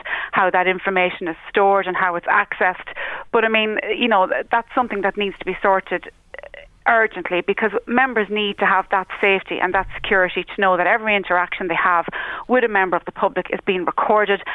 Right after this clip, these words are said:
and not just snippets of, of people recording stuff on their phone and then editing to make it look like perhaps a guard aggravated an incident. If we had those body cams up and running on a permanent basis, then every interaction we would have with a member of the public is recorded,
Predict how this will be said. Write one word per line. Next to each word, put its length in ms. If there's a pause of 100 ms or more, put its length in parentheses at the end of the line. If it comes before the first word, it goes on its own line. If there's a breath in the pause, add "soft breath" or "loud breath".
(200 loud breath)
and 140
not 220
just 220 (500 loud breath)
snippets 400 (440 loud breath)
of, 180
of 180
people 260
recording 520
stuff 200
on 120
their 180
phone 240
and 140
then 100
editing 460
to 100
make 220
it 100
look 240
like 240
perhaps 340
a 60
guard 320
aggravated 580
an 140
incident. 360 (300 loud breath)
If 120
we 120
had 160
those 240
body 220
cams 400
up 160
and 140
running 240
on 100
a 60
permanent 480
basis, 340 (400 loud breath)
then 220 (100)
every 300
interaction 500
we 120
would 140
have 220
with 80
a 60
member 260
of 60
the 60
public 440
is 100
recorded, 520